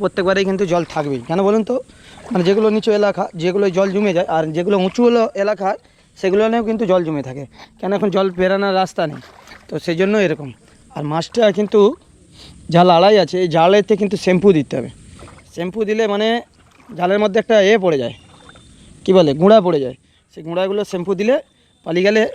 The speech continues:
মানে মাছটা আবার ভালো পড়ে। তো চলো, এখানে জালে তো, তো মাছ পড়েনি, এরকম শ্যাওলা পড়ে গেছে, দেখুন, বুঝতে পারবেন আপনারা কীরকমভাবে শ্যাওলা পড়ে গেছে, জালগুলো বুঝতে পারছেন। জালগুলোকে তুলে নিয়ে গিয়ে একবার শ্যাম্পু দিতে হবে ভালো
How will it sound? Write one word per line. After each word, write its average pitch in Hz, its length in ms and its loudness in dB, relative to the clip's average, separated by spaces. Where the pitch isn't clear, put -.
মানে 165 220 0
মাছটা 175 240 0
আবার 196 140 2
ভালো 175 240 2
পড়ে। 151 160 -10
তো - 60 -20
চলো, 170 200 -4
এখানে 180 180 -8
জালে 170 200 -4
তো, 196 140 -6
তো 185 60 -2
মাছ 170 180 -4
পড়েনি, 180 240 -6
এরকম 170 220 -8
শ্যাওলা 190 300 0
পড়ে 156 140 -12
গেছে, 143 180 -12
দেখুন, 131 260 -10
বুঝতে 170 240 -6
পারবেন 135 280 -6
আপনারা 123 220 -12
কীরকমভাবে 170 440 -4
শ্যাওলা 175 280 -4
পড়ে 202 160 -6
গেছে, 175 180 -6
জালগুলো 160 340 -4
বুঝতে 185 200 -2
পারছেন। 175 260 -6
জালগুলোকে 180 400 -2
তুলে 185 240 -2
নিয়ে 208 180 0
গিয়ে 208 140 2
একবার 190 240 -2
শ্যাম্পু 185 300 -6
দিতে 185 140 -10
হবে 160 180 -2
ভালো 135 120 -12